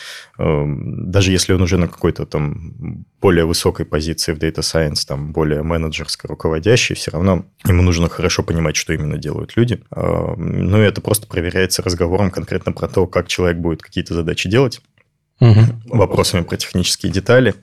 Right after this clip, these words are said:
Speaker 1: вопросами про то, а что будешь делать вот с такой проблемой, с такой проблемой, а вот, э, как ты будешь понимать, как быстро модель устаревает, как часто ее нужно обновлять, и как ты поймешь, тебе данных хватает или не хватает в данный момент,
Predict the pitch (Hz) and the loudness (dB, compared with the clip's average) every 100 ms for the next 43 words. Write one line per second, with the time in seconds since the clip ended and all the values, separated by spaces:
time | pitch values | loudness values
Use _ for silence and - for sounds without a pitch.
0 | - 101 95 - 87 90 92 87 - 95 | -10 -4 -2 0 -2 -2 -2 0 0 0
1 | 87 82 82 85 82 76 87 - - 127 | 0 -2 -4 -2 -2 -2 -4 -4 2 2
2 | 127 92 90 82 - - - 117 113 90 | 2 0 -2 -4 -6 -10 0 0 2 -2
3 | 87 85 82 82 82 82 - 82 80 - | -2 -4 -4 -6 -4 -6 -4 -4 -2 -4
4 | 90 85 85 80 87 87 85 80 - 82 | -4 -4 -6 -4 -4 -2 0 0 -2 -4
5 | 90 - - 85 80 80 82 - 92 92 | -4 -6 -4 -4 -2 -4 -4 -4 0 2
6 | 117 113 98 - - - - 78 - 80 | 4 4 2 -2 -14 -12 -12 -10 -8 -8
7 | 85 82 82 92 87 107 104 - 85 - | -6 -6 -6 -2 0 2 2 -2 -10 -4
8 | 87 85 - 87 80 82 - 90 85 107 | -2 -2 -2 -2 -2 -4 -4 -4 0 2
9 | 90 - 80 80 80 92 - 135 117 101 | 2 0 -6 -6 -4 -4 2 4 4 2
10 | 101 98 95 92 92 90 | 2 4 4 2 0 -4